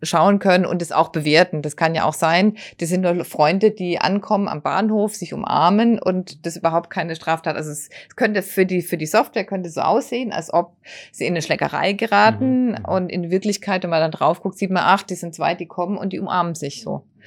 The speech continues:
Speaker 1: Also das kann natürlich durchaus auch verwechselt werden.
Speaker 2: Ja. Und, äh, wir hatten in der vergangenen K-I-Woche auch den Film mal gezeigt und darüber gesprochen. Der Regisseur dieses Films, äh, war da, algorithmenbasierte Kameraüberwachung.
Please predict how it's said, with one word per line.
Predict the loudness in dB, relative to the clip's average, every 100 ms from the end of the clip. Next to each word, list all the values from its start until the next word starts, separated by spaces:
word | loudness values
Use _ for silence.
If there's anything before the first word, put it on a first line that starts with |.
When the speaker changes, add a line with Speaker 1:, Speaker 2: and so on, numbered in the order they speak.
| -20 -20 -20 -14
Speaker 1:
Also | -8 -6
das | -8 -4
kann | -2
natürlich | -2 -4 -6 -4
durchaus | -4 -4 -4
auch | -4 -4
verwechselt | -8 -8 -8 -12
werden. | -10 -12 -14 -18 _ _
Speaker 2:
Ja. | -4 -4 -4 -10 _ _ _ _ -4
Und, | 2 4 4 2 -2 -4
äh, | -8 -6
wir | -4
hatten | -4 -4 -4 -4 -6 -10 -8
in | -6
der | -6
vergangenen | -6 -4 -4 -4
K-I-Woche | -4 -4 -2 -4 -4
auch | -8
den | -8 -6
Film | -4 -2
mal | -2 -4
gezeigt | -6 -4 -6 -4
und | -6
darüber | -4 -4 -4
gesprochen. | -4 -2 -2 0
Der | -2
Regisseur | -4 -6 -6 -6
dieses | -6 -8
Films, | -6 -4 -4 -6
äh, | -10 -8
war | -8
da, | -6 -6
algorithmenbasierte | -6 -6 -6 -8 -8 -6 -4 -6 -10
Kameraüberwachung. | -6 -2 -2 -2 0 -2 -2 -4